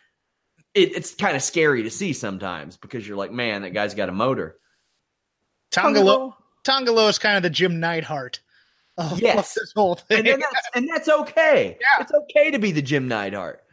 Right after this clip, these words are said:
Speaker 2: Mm-hmm.
Speaker 1: Uh, Matt's back goes out on him for the first time in a while, and I saw some people saying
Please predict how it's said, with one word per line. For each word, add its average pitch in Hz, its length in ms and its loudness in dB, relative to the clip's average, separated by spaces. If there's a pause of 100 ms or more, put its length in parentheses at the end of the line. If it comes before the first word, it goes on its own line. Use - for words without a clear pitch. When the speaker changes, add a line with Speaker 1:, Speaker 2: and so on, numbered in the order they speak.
Speaker 2:
Mm-hmm. 214 200 -8 (240)
Speaker 1:
Uh, 151 240 0
Matt's 185 400 0
back 156 320 0
goes 147 220 0
out 147 160 2
on 143 100 -2
him 135 80 -4
for 135 100 -10
the 117 60 -14
first 127 240 -10
time 127 160 -6
in 120 80 -6
a 110 40 -2
while, 113 320 0
and 185 100 -4
I 302 80 -4
saw 208 260 0
some 151 140 -6
people 147 200 -8
saying 127 460 -4